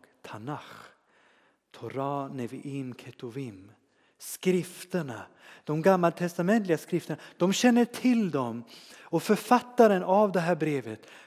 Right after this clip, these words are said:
kopplar också in i deras förförståelse. Han använder mycket gammaltestamentliga referenser när han skriver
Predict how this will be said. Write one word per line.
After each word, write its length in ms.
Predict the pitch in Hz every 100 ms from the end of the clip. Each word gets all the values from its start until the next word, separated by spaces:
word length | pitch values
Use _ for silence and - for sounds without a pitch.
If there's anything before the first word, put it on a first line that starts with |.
| -
kopplar 520 | - 196 - 170 -
också 520 | 185 - - - 156 -
in 380 | 214 190 165 156
i 220 | 180 160 151
deras 400 | 160 135 131 -
förförståelse. 1080 | 175 139 - 131 - 165 131 110 - - 104 -
Han 400 | - - 135 147
använder 380 | 170 156 160
mycket 520 | 156 180 170 - 175 160
gammaltestamentliga 1080 | 175 165 160 151 147 165 175 208 170 156
referenser 640 | 147 151 185 185 190 - 147
när 80 | 139
han 180 | 147
skriver 600 | 151 - 185 196 135 123